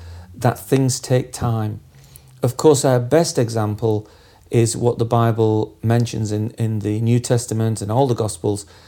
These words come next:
that there was this sort of three to three and a half years where Jesus spent time teaching them. And this idea that if it could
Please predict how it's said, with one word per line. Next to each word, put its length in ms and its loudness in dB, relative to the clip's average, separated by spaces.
that 240 0
there 100 2
was 220 2
this 180 2
sort 200 2
of 60 0
three 440 2
to 120 -4
three 220 0
and 80 0
a 40 0
half 280 0
years 480 2
where 220 6
Jesus 680 -2
spent 480 0
time 340 2
teaching 540 0
them. 220 -6
And 160 4
this 160 6
idea 380 6
that 240 4
if 340 4
it 320 0
could 400 0